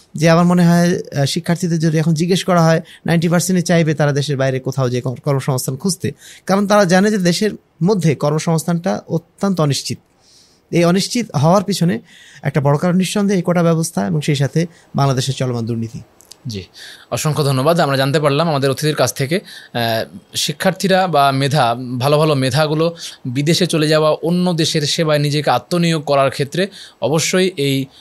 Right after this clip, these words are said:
Speaker 2: আহ, বৃহদাংশের কোটা ভা-, কোটা সিস্টেম, সেই সঙ্গে প্রশ্ন ফাঁস সহ আরও অনেক দুর্নীতিগুলো কাজ করে যাচ্ছে। যদি আমরা এবার শিক্ষার্থীর কাছে ফিরি এবং একটা অন্য বিষয় নিয়ে, আহ, কথা বলার চেষ্টা করি, ব্যাপারটা হচ্ছে এরকম যে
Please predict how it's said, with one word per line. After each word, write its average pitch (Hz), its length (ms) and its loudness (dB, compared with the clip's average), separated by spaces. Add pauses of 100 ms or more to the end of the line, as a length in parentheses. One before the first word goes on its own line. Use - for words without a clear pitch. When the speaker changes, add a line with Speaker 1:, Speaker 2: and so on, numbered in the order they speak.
(140)
Speaker 2:
আহ, 135 200 0
বৃহদাংশের 170 760 2
কোটা 151 300 0
ভা-, 151 340 -2
কোটা 151 240 0
সিস্টেম, 190 420 -2 (160)
সেই 151 120 0
সঙ্গে 156 280 0
প্রশ্ন 147 340 -4
ফাঁস 170 240 -2
সহ 180 220 -2 (100)
আরও 165 180 0
অনেক 151 240 -2
দুর্নীতিগুলো 147 600 0 (360)
কাজ 147 220 0
করে 113 160 -2
যাচ্ছে। 92 340 -6 (160)
যদি 156 160 0
আমরা 190 180 4
এবার 170 180 2
শিক্ষার্থীর 170 440 -2
কাছে 151 180 2
ফিরি 175 280 0
এবং 156 220 2
একটা 147 240 0 (340)
অন্য 208 260 2
বিষয় 175 340 4
নিয়ে, 156 260 2
আহ, 135 640 -4
কথা 147 180 0
বলার 160 140 0
চেষ্টা 160 240 0
করি, 139 240 -2 (420)
ব্যাপারটা 160 240 0
হচ্ছে 185 120 0
এরকম 170 340 0
যে 143 260 2